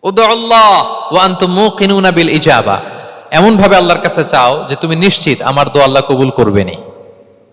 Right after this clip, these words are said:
আপনি নিশ্চিত হইলে আপনার দোয়া কবুল হয়ে যাবে। নিজেকে ছোট করে চাইবেন। ফাসআলুল্লাহা বিবুতুনি আকুফিকুম, বিষ্ণু বলেন তোমাদের হাতের তালুগুলো উপরের দিকে। ভিক্ষুকরা যেমনে চায়, "স্যার, দুই দিন ধরে কিছু খাই নাই স্যার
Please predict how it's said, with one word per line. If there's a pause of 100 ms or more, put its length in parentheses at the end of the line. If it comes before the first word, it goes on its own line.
(460)
আপনি
নিশ্চিত
হইলে
আপনার
দোয়া
কবুল
হয়ে
যাবে। (880)
নিজেকে
ছোট
করে
চাইবেন। (580)
ফাসআলুল্লাহা
বিবুতুনি
আকুফিকুম,
বিষ্ণু
বলেন
তোমাদের
হাতের (100)
তালুগুলো
উপরের
দিকে।
ভিক্ষুকরা
যেমনে
চায়,
"স্যার,
দুই
দিন
ধরে
কিছু
খাই
নাই
স্যার